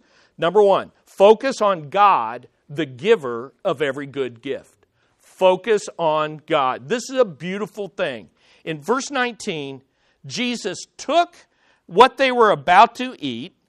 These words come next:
five loaves, two fishes, and he looked up to heaven. Listen, pay attention to your Bibles. Ask questions. So here's the question. Why did Jesus look up? Okay, the,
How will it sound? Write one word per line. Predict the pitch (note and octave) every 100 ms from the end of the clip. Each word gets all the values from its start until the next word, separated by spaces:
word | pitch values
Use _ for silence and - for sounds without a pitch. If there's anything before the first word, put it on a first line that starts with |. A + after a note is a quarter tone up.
| _
five | _ E3+ F#3 B3+
loaves, | A3 G3 F3+ G3 -
two | - G#3+ -
fishes, | - E3 - E3+ D#3+ _ _ -
and | F#3+ F#3
he | F3+ G#3 F3+
looked | E3 G3+ E4 C4+ D#3 _ - _ -
up | G#3 -
to | A#3+ G#3+
heaven. | A#3+ B3 D3+ G#2 _ _
Listen, | - C#4+ - - _ _ _ _ _ _ _
pay | B3 D#4+
attention | E4+ E4 E4 D#4 D#4
to | D4
your | C4 C4
Bibles. | G3 A#3+ B3 C#4 F#3 A#2+ - _ _ _ F3+
Ask | C4 E4+ -
questions. | - C#4 D4 - - D3 -
So | G#3+ G3+
here's | D#4+ C4
the | B3
question. | C#4+ D#4 C4+ D3+ A#2+ _ _ _
Why | C#3 E3 F#3+ A3+ C4+ D4 _ _ -
did | C#4 A3+
Jesus | C#3+ D#3+ E3 G#3 B3+ - _ _
look | C3 C#3 C#3+ F#3+ - - -
up? | D4 D#4+ - _ _ _ _ -
Okay, | D3+ F#3 C#4 -
the, | G3+